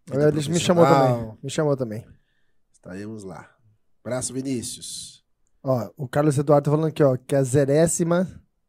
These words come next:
Speaker 2: é isso?
Speaker 1: E
Speaker 2: Não tem
Speaker 1: zerésima.
Speaker 2: não tem nada a ver,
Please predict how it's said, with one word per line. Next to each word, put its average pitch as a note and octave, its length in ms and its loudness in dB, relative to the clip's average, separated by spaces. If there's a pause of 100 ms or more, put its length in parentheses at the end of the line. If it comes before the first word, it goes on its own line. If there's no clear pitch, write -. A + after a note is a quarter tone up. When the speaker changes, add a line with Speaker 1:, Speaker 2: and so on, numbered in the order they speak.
Speaker 2:
é A2+ 120 -8
isso? C#3+ 340 -4 (120)
Speaker 1:
E G#2 60 -4
Speaker 2:
Não A2+ 60 2
tem A2 80 0
Speaker 1:
zerésima. A2 880 0 (220)
Speaker 2:
não D3+ 260 0
tem D#3 180 0
nada E3 280 2
a - 20 4
ver, D3+ 420 2